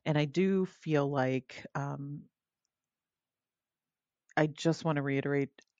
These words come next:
again, it is important to allow yourself to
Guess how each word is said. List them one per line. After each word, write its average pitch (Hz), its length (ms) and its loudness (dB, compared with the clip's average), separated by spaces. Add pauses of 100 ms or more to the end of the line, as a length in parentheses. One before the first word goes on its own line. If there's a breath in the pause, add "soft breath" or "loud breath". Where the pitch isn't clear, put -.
(120)
again, 147 720 6
it 147 120 2
is 160 180 6
important 160 880 0
to 135 520 -2
allow 139 340 2
yourself 143 580 -4 (100)
to 139 600 -6